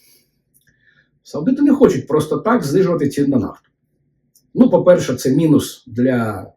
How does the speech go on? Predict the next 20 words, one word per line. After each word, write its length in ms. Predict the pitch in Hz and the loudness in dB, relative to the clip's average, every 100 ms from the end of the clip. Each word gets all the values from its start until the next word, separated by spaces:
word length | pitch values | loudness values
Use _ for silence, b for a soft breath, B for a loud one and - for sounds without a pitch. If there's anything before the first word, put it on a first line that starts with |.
| _ | _
е, 300 | - 110 104 | -10 -8 -6
бюджету 420 | 101 139 135 143 | -6 -4 -2 -2
Саудівської 540 | 123 123 117 117 - 110 | -2 -2 -2 -4 -6 -6
Аравії, 440 | - 277 269 247 _ | -4 -2 -2 -4 _
та 120 | - | -6
як 120 | - - | -6 -4
і 40 | |
будь-якої 360 | - - - 220 | -8 -10 -4 -4
іншої 220 | 247 214 | -4 -6
країни 340 | 196 190 185 | -6 -8 -8
нафтовидобувної. 840 | 175 165 165 156 151 151 156 147 143 _ _ _ _ _ _ b b b b b b _ - | -12 -10 -12 -10 -10 -6 -4 -6 -8 _ _ _ _ _ _ b b b b b b _ -8
А, 380 | 127 135 131 131 | -4 -2 -4 -4
а 160 | 160 | -4
по-друге, 480 | 180 156 - 262 277 | -2 0 2 4 4
саудити 720 | 254 165 160 151 214 285 269 | 2 0 -2 0 0 0 -2
хочуть 680 | 254 - 202 240 233 - - 117 | -4 0 0 0 -2 -4 -12 -10
домогтися 540 | 143 160 160 220 185 | -4 -4 -2 -4 -2
від 60 | 180 | -4
Сполучених 520 | - 170 185 156 151 | -4 -6 -6 -4 -6
Штатів 640 | - 165 170 156 139 131 | -6 -8 -6 -6 -6 -6